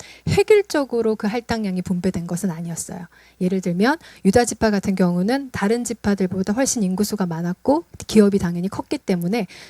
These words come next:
여덟 개의 성읍을 레위인에게 주었고요. 또 그에 비해서 굉장히 협소한 기업을 받았었던 시므온 지파 같은 경우는 한 개의 성읍만을 레위인에게 이렇게 제공하게 되었습니다. 그러니까 어쨌든 이 나머지 열두 지파 사람들이 자기의 기업의 분량에 따라서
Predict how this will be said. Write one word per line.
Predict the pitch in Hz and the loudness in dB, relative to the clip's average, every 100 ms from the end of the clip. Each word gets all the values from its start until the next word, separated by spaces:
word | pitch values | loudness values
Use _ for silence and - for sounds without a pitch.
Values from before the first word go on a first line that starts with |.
| - | -2
여덟 | 180 175 190 294 | 4 6 6 4
개의 | 294 285 247 | 2 0 0
성읍을 | 220 202 175 175 | 2 2 2 2
레위인에게 | 165 175 170 170 170 | 0 0 -2 -4 -4
주었고요. | 175 - 170 - 208 214 - - - - | -4 -4 -4 -4 -2 -4 -8 -18 -20 -2
또 | - 233 | 4 6
그에 | 220 262 302 | 6 4 2
비해서 | 269 247 226 220 220 | 2 2 2 2 0
굉장히 | 214 196 196 | 2 0 0
협소한 | 202 339 - 320 294 | 0 0 0 0 0
기업을 | 226 196 185 | 2 2 2
받았었던 | 180 170 180 - 180 185 | 0 -2 -2 -2 -6 -4
시므온 | 190 - 339 339 294 | -2 -2 -2 -2 -4
지파 | - 196 | 0 0
같은 | 175 - 180 | 0 -2 -4
경우는 | 165 175 220 | -2 -2 -4
한 | 226 349 370 | -6 -8 -6
개의 | 349 302 285 | -2 0 2
성읍만을 | 262 214 190 175 170 233 294 - - - | 2 2 2 0 0 -2 -4 -14 -4 4
레위인에게 | 175 175 170 170 - 269 - - | 6 4 -2 -4 -2 -4 -6 -12
이렇게 | |
제공하게 | - 190 190 180 170 | -2 0 0 -2 -2
되었습니다. | - 180 - 180 190 185 - - | -2 -2 -2 -10 -14 -16 -18 -20
그러니까 | - - | -4 2
어쨌든 | 214 233 - 302 - 311 330 - - - | 4 4 2 -2 0 -2 -2 -8 -20 -8
이 | 208 208 | -2 2
나머지 | 185 247 311 311 269 | 4 6 4 4 4
열두 | 170 185 | 6 4
지파 | 214 214 208 | 0 2 0
사람들이 | 202 214 202 185 190 262 330 _ | 2 0 0 0 -2 -2 -6 _
자기의 | - 190 196 208 254 254 | -6 0 0 -2 -2 -2
기업의 | 233 - 233 220 226 | -2 0 2 4 0
분량에 | - 220 254 269 262 | 0 -2 0 -2 -4
따라서 | - 226 196 175 165 | -4 -2 -2 -2 -6